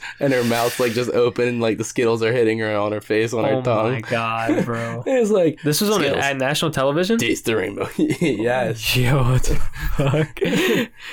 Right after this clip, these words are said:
Speaker 1: Yeah.
Speaker 2: Dude, the people in the office, imagine approving that. You're like, you're approving that commercial and you're like
Speaker 1: I f-, I feel like that's the kind of thing you have to do for a Super Bowl.
Speaker 2: Oh, yeah. That, that's a Super Bowl commercial right there. 'Cause
Speaker 1: Yeah.
Speaker 2: the, most of the audience is a little bit older.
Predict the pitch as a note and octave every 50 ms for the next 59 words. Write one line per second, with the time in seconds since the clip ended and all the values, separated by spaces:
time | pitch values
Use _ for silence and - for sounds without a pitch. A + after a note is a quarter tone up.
0 | - - D3 C#3+ C#3 A#2+ - - _ _ - _ - D3 C#3+ C3+ B2+ A#2 D#3 D3+
1 | D3+ E3 D#3+ C#3 A#2 A#2+ A#2+ C3 - D#3 D3 - C3 A#2+ B2 D3 E3 F#3 E3+ D3
2 | - C3+ C3 B2+ B2 A#2 A2+ A#2 A#2 A#2+ A#2+ A#2+ A#2 A2+ C3 C#3 B2 - - C3+
3 | C3 C3+ C3 C3 B2+ - C3 B2+ B2+ B2+ - C#3+ B2+ B2+ B2+ B2+ B2 A#2+ A#2+ A#2
4 | B2 - - - _ _ _ - - - C#3 E3+ F3+ D3+ G2+ A2 A2 A2+ - -
5 | B2+ - - A#2+ A#2 G#2+ G2 - A2 A2+ G#2+ G#2+ G#2+ G2+ - G2+ F#2+ G#2 G2+ -
6 | - F2+ F2+ - - F#2+ F#2 F2 - D#2+ D2 D2+ - - E2+ - _ _ - _
7 | _ _ _ _ _ _ _ _ _ - C5 C#5 - _ F#3+ G3 F#3+ D3+ C#3+ C#3+
8 | B2 A2 A2 A#2 B2+ C3+ C#3 D3 E3+ - D3+ C3 - - C3+ A#2+ A#2+ A2+ A#2 A2+
9 | A2+ - A#2 A2+ A#2 A#2 - - A#2 A#2 A#2 A#2 - - B2+ A#2+ A#2 - - E3
10 | D3 D#3+ D3 C#3+ C#3 C#3 C#3 C3 - - B2 A#2+ A#2+ A#2 A#2+ A#2+ A#2 - - C3
11 | A#2+ A#2+ A#2 A#2+ A#2 A#2+ A#2+ A#2+ A#2 A#2+ A#2+ A#2+